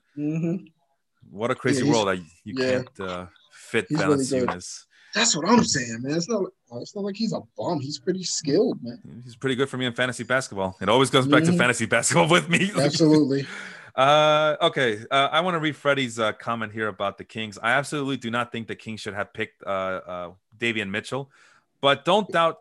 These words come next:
Speaker 2: his, this young man." So yeah, uh, he's a decent prospect, but I mean, uh, we're trying to justify it, but it, it, it's really hard to justify it, isn't it, uh,
Speaker 1: Mm-hmm.
Speaker 2: Jacob? So with,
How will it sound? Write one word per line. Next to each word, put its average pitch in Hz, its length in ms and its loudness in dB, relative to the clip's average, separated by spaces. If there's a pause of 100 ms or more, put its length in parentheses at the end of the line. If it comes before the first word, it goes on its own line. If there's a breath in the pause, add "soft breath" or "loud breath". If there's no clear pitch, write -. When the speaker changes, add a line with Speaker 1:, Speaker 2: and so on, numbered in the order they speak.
(100)
Speaker 2:
his, 139 240 -2 (200)
this 139 200 -2
young 127 220 2
man." 107 240 0
So 143 180 -6
yeah, 240 280 4
uh, 165 260 -2
he's - 340 -18
a 147 40 -20
decent 220 340 -6
prospect, 147 440 -4
but 110 200 -6
I 117 60 -8
mean, 117 280 -12 (1040)
uh, 143 200 -4
we're 170 100 2
trying 214 220 2
to 202 120 4
justify 170 540 2
it, 170 140 -2
but 139 180 -2
it, 151 160 0
it, 151 240 -2
it's 151 240 -6
really 151 200 -2
hard 120 200 2
to 110 100 -10
justify 92 520 -4
it, 95 80 -2
isn't 104 180 -6
it, 135 40 -6
uh, 147 180 -4
Speaker 1:
Mm-hmm. 165 120 0
Speaker 2:
Jacob? 85 380 -12
So 85 320 -14
with, 92 200 -16